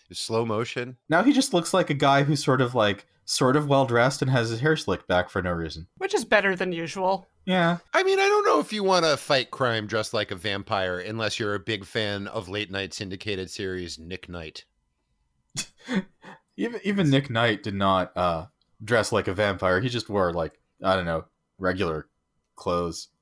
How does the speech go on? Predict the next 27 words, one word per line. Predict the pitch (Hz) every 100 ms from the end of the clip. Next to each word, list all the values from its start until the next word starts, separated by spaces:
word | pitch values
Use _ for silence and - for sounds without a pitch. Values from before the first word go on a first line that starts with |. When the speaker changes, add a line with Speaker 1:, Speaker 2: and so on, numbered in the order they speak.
| -
Speaker 1:
Vague | 110 131 131 120
nineties | 117 117 113 117 104
Hasselhoffel | - - 113 - 117 - 110 - 110 90
wear, | 85 82 - _ _ _ _ -
basically. | 85 - 90 - 82 - _ _
Speaker 3:
And | 277
with | 285
the | 254
rules | 233 302 247
of | 262
the | 220
masquerade, | 190 190 196 - 170 175 202 170
revealing | 165 175 220 214 180
your | 170
vampire | 175 170 170 151
nature | 156 202 - 170
to | 180
the | 160
kind | - 185 202 190 156 151
is, | 151 - 196
like, | 156 151 - _ _
an | 156 143
offensive | - - 214 196 165 151
measure. | 160 185 165 - - _ _
Speaker 2:
<laughs> | 156 - - - - -
Speaker 3:
Yep. | 254 285 156 - - 285 -
Speaker 2:
So, | - 190 151 196